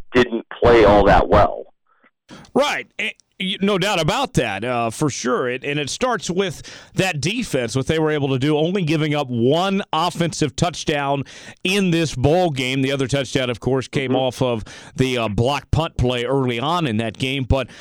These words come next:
Speaker 2: this defense, when you factor in the opponent going up against
Speaker 1: Mm-hmm.
Speaker 2: Andrew Luck, who was, you know, second in touchdowns, uh, only behind Patrick Mahomes, that you could argue, Seth, this was their best performance of the year, uh, with the opponent in mind and everything. It was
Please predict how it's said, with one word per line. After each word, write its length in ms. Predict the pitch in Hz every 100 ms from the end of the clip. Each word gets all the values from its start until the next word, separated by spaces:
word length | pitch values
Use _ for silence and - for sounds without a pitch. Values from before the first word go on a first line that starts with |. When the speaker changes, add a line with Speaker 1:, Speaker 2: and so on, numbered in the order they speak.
| - -
Speaker 2:
this 200 | 127 -
defense, 600 | 202 254 240 202 147 -
when 140 | 165 165
you 100 | 156
factor 600 | - 220 269 - 180 185
in 160 | 175
the 120 | 165
opponent 600 | 139 - 175 202 131 135
going 280 | 139 190 165
up 160 | 170 -
against 380 | 127 156 135 -
Speaker 1:
Mm-hmm. 120 | 165
Speaker 2:
Andrew 300 | 180 135 135
Luck, 280 | 135 165 143
who 100 | 143
was, 360 | 127 131 117 - - - -
you 120 | - 123
know, 80 |
second 380 | 117 - 175 139
in 100 | 117
touchdowns, 680 | 151 156 - 135 127 123 123
uh, 200 | 117 113
only 260 | 139 135 127
behind 300 | 113 135 117
Patrick 360 | 139 131 -
Mahomes, 580 | 110 101 202 196 156 - - - - -
that 220 | 190 220 185 180
you 160 | 196 262
could 120 | 196
argue, 480 | 185 262 226 165 147
Seth, 380 | - 170 156
this 240 | 202 226 -
was 260 | 202 147
their 140 | 123 151
best 400 | 110 175 185 -
performance 580 | 156 - 175 170 156 165
of 160 | 147
the 80 | 127
year, 480 | 113 175 277 151 92
uh, 240 | 113 117
with 300 | 120 139 - -
the 160 | 143
opponent 420 | 123 160 185 165
in 40 | 147
mind 320 | 160 208 190
and 60 | 135
everything. 360 | 117 - 123
It 100 | 147
was 180 | 165